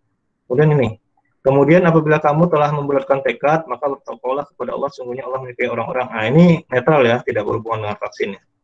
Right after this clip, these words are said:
"Barusan chat dengan teman di California, sekolah juga masih tutup, masa mandatory benar-benar wajib kalau nggak pakai masker, nggak, dan seterusnya," gitu ya. Nah, ini juga, eh, walaupun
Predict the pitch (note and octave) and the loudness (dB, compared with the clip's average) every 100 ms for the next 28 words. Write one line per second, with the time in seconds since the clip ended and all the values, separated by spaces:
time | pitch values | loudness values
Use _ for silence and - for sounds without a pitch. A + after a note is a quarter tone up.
0 | _ _ _ _ _ _ _ _ _ - | _ _ _ _ _ _ _ _ _ -2
1 | C3+ C3+ F3+ F3+ E3 D3 D3 D3 C#3+ C#3+ | -2 4 4 6 4 4 0 2 0 2
2 | C#3 C#3 C#3 C#3 C3+ C#3+ E3 - C#3 C#3+ | 4 2 4 0 2 0 0 2 0 0
3 | C3+ C3+ C3 B2 - C#3 - B2 D3+ C#3 | -2 -4 -4 -6 -4 -6 -4 -4 -4 -4
4 | B2+ A#2+ A#2+ B2 C#3 C3 A#2+ A#2 A#2+ A2+ | -4 -4 -2 -2 -2 -4 -4 -4 -4 -4
5 | G#2+ G#2+ B2+ - A#2 A2 G#2+ G#2+ - G#2+ | -4 -6 -10 -6 -4 -2 -4 -6 -4 -2
6 | G#2+ A2 B2+ A#2+ A2 - A2+ G#2 - - | -2 -2 -2 -2 -4 -4 -4 -6 -8 -14
7 | - G#2+ G#2 - - _ _ _ _ _ | -8 -6 -6 -10 -20 _ _ _ _ _
8 | _ _ - A#2+ C#3 F3 D#3+ D3+ C#3+ B2+ | _ _ -8 0 6 6 6 6 4 4
9 | - C3+ C3 C3+ C3+ C3+ C3+ C#3+ | -2 -2 2 4 6 4 4 2